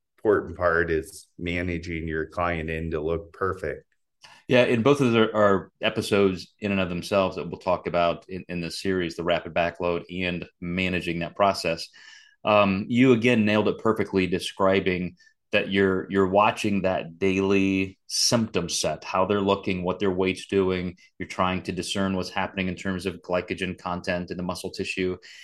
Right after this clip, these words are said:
Speaker 2: And, and there is that question, like you said, if you, if you start seeing them get a little bit full and you can back off a little bit, then I always question. I, I, I mean, in my mind, I'm thinking, "Okay, was that almost, you know, going too far too soon?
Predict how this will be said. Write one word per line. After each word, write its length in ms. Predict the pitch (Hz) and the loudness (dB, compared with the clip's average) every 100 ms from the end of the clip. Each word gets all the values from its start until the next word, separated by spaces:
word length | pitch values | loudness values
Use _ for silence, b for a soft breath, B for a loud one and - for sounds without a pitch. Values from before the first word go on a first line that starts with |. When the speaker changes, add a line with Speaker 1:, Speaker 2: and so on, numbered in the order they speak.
| B B _ - | B B _ 0
Speaker 2:
And, 340 | 113 113 110 113 | 4 6 4 4
and 160 | 113 | 4
there 100 | 113 | 6
is 160 | 139 165 | 6 6
that 160 | 175 | 4
question, 400 | - 170 175 95 | 4 0 0 0
like 180 | 92 101 | 0 0
you 60 | 113 | 0
said, 220 | 156 123 | 4 4
if 120 | 101 | 6
you, 320 | 127 139 139 120 | 6 6 6 2
if 80 | 123 | -2
you 80 | |
start 200 | 127 147 | 2 2
seeing 200 | 131 156 | 2 2
them 160 | 143 127 | 4 4
get 100 | 127 | 4
a 20 | |
little 160 | 127 147 | 4 4
bit 220 | 156 - - | 2 0 2
full 420 | 120 120 156 - - | 6 6 4 -4 0
and 160 | 113 | 2
you 120 | 113 110 | 4 2
can 160 | 110 | 0
back 240 | 101 104 143 | 0 2 4
off 220 | 185 131 | 2 4
a 40 | |
little 160 | 104 98 | 2 4
bit, 260 | 98 101 - b b b b - | 2 0 -4 b b b b -10
then 380 | 113 143 156 147 | 2 4 6 2
I 340 | 101 127 151 | 2 2 2
always 480 | - 131 135 131 127 | 4 6 6 4 2
question. 540 | - 151 165 - 92 | 0 0 2 -2 -2
I, 160 | 90 80 | 0 -2
I, 160 | 85 - | -4 -4
I 20 | |
mean, 140 | 104 101 | -2 0
in 120 | 101 | 2
my 120 | 107 | 2
mind, 340 | 120 147 117 101 | 2 0 0 0
I'm 80 | |
thinking, 220 | 95 98 107 | -2 -4 -2
"Okay, 380 | 123 110 95 _ _ | 0 0 0 _ _
was 220 | 90 98 | -4 0
that 200 | 104 110 | 2 2
almost, 640 | 101 113 113 107 - - - _ - | 2 2 2 2 0 -12 -18 _ -4
you 80 | |
know, 120 | 107 95 | -4 2
going 400 | 113 113 117 113 | 2 4 2 0
too 160 | 127 | -2
far 280 | 120 127 123 | 2 2 2
too 200 | 123 113 | 0 -4
soon? 460 | - 147 165 180 | 0 0 0 -2